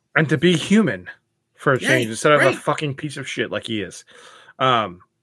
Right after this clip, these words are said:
Speaker 1: but no, I'm, I'm, we're getting, me and you both are getting to the age where we're almost there. Have you gotten
Speaker 2: I've
Speaker 1: one
Speaker 2: already
Speaker 1: already?
Speaker 2: had one.
Speaker 1: Oh, I never had one yet.
Speaker 2: I've
Speaker 1: I
Speaker 2: had,
Speaker 1: probably,
Speaker 2: I've
Speaker 1: what is
Speaker 2: had
Speaker 1: it?
Speaker 2: a colonoscopy. I've had two endoscopies. I've had lots of things, sh-, tubes
Speaker 1: <laughs>
Speaker 2: shoved in me.
Speaker 1: You've had,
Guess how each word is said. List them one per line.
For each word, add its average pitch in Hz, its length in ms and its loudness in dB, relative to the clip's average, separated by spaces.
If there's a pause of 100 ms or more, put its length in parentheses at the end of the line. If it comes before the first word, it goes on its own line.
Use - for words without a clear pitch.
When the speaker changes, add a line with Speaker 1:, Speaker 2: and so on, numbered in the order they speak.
(220)
Speaker 1:
but 143 120 -2
no, 147 80 2
I'm, 123 280 0
I'm, 127 300 -4
we're 170 160 4
getting, 160 360 0
me 226 160 0
and 180 80 2
you 165 140 4
both 139 280 0
are 110 80 -10
getting 127 240 -2
to 123 160 -2
the 113 80 -4
age 123 320 -4
where 110 120 -8
we're 143 140 -4
almost 110 240 -8
there. 117 260 2
Have 131 140 -2
you 185 100 2
gotten 160 220 2
Speaker 2:
I've - 40 -2
Speaker 1:
one 190 100 2
Speaker 2:
already 214 220 4
Speaker 1:
already? 349 180 0
Speaker 2:
had - 60 -12
one. 123 280 -12 (160)
Speaker 1:
Oh, 117 60 -4
I 123 140 2
never 113 200 0
had 110 180 0
one 110 120 -8
yet. 107 180 -6 (640)
Speaker 2:
I've 240 220 -2
Speaker 1:
I - 40 2
Speaker 2:
had, 214 80 0
Speaker 1:
probably, 113 260 2 (420)
Speaker 2:
I've - 120 -2
Speaker 1:
what 165 80 4
is 135 60 4
Speaker 2:
had 120 140 2
Speaker 1:
it? - 40 -10
Speaker 2:
a 175 100 -16
colonoscopy. 156 760 -8
I've 196 180 -2
had 170 200 0
two 214 180 -2
endoscopies. 180 880 -2
I've 220 180 -2
had 214 200 -2
lots 202 240 -2
of 160 80 -14
things, 160 220 -4
sh-, - 260 -6 (180)
tubes 202 420 2
Speaker 1:
<laughs> - 0 -
Speaker 2:
shoved 156 260 0
in 151 160 -4
me. 160 260 -2 (720)
Speaker 1:
You've - 120 -4
had, 135 180 2